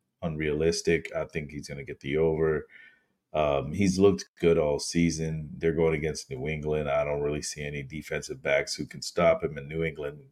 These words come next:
gives up about two hundred and thirty-five yards in the air. Pittman's gonna get the ball.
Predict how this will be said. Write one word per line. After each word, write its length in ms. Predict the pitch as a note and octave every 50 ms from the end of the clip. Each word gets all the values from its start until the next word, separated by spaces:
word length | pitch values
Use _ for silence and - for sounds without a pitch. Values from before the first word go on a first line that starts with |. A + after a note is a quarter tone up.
| _
gives 220 | - E2 D2+ C#2 -
up 160 | D2 C2+ -
about 300 | _ - D2 C#2 C#2 -
two 120 | - - F2
hundred 240 | E2 D2+ D2 D2 D2+
and 200 | D2+ D2 C2+ - _ _ _ _ _ -
thirty-five 600 | E2+ E2 D#2+ D#2+ D2+ - - D#2 D2+ D2+ D2 C#2
yards 380 | D2 D#2 D2+ D2 D2 D2 C#2+ -
in 80 | D#2 C#2+
the 180 | C#2 C2+ C#2 D2+
air. 300 | E2 E2 D#2+ D#2 D2+ - - - - - - _ _ -
Pittman's 300 | C3+ B2 G#2+ F#2+ F2+ F2
gonna 140 | E2 D2 C#2+
get 140 | D2 C#2 -
the 60 | -
ball. 400 | - - A1+ G#1 A1 - -